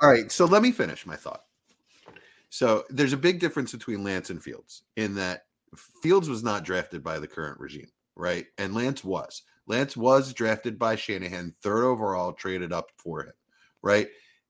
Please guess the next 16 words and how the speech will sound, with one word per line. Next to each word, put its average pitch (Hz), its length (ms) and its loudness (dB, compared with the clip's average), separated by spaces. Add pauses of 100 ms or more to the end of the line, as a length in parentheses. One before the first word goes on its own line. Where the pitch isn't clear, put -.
(840)
I, - 260 2 (240)
I, 110 100 4
I 123 40 6
just 117 200 0
think 101 180 0
that 85 100 -10
there's 87 200 -2
no 90 220 0
way 85 320 0
on, 80 380 -6 (580)
on 101 180 -2
this 87 160 -6
planet 92 640 -4
or 95 120 0
the 85 120 -4
next - 680 -6